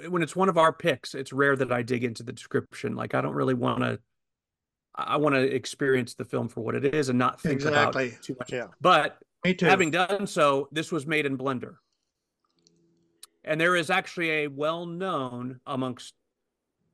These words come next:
Speaker 1: the Sims Four community, there's a well-known pipeline that works
Speaker 2: Oh.
Speaker 1: for Sim-, for Sims Four characters and assets into Blender.
Speaker 2: I see.
Speaker 1: Um, so they, they clearly made use of this. It was made with Blender two point eight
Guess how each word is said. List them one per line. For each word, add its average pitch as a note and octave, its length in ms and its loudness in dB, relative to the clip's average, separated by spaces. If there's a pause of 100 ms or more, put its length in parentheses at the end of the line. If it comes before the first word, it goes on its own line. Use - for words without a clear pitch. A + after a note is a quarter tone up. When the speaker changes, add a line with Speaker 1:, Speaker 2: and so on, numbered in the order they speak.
(260)
Speaker 1:
the D3 100 -8
Sims B2+ 260 -4
Four - 200 -2
community, A#2 320 -4
there's C3+ 180 -2
a D#3 60 0
well-known F3+ 540 0
pipeline C#3 580 -4 (140)
that A#2 180 -12
works - 540 0 (600)
Speaker 2:
Oh. A3+ 120 4
Speaker 1:
for D4+ 160 4
Sim-, D#3 380 -2 (280)
for C3 100 -4
Sims D#3+ 380 0
Four C3+ 640 0 (800)
characters F3 680 -2
and D3 380 -8
assets - 760 -6 (420)
into C#3 340 0
Blender. B2 560 0 (480)
Speaker 2:
I D#3 160 2
see. B2 320 -6 (400)
Speaker 1:
Um, A2 420 -2
so C3+ 220 0
they, D3 260 2
they D3 200 2
clearly C#3 500 2
made C3 360 -2
use C3 220 -2
of A#2 80 -8
this. C3+ 200 -4
It - 20 -6
was C3 120 -6
made C#3 140 -4
with B2+ 180 -4
Blender C3 260 -4
two - 160 -8
point C3 300 -4
eight F3 320 -2